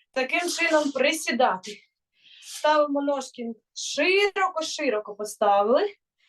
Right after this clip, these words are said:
Зараз будемо сідати спочатку на праву ніжку, потім вирівнялися, потім на ліву сіли, вирівнялися. Будемо робити десять разів. Приготувалися. Давайте. Один.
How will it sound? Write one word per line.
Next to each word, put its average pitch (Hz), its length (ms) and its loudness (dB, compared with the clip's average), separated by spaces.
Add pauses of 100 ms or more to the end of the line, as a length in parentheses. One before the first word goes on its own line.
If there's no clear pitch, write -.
(400)
Зараз 339 420 2
будемо 285 360 2
сідати 269 460 0
спочатку 269 720 -2 (680)
на 370 200 4
праву 269 400 2
ніжку, 302 440 -8 (340)
потім 349 380 -2
вирівнялися, 226 680 -2
потім 359 380 6
на 415 160 4
ліву 233 260 -2
сіли, 226 800 -2 (560)
вирівнялися. 269 340 2 (360)
Будемо 392 280 4
робити 359 420 -2
десять 392 420 2
разів. 247 400 -4
Приготувалися. 254 840 0
Давайте. 208 400 -4
Один. 196 640 0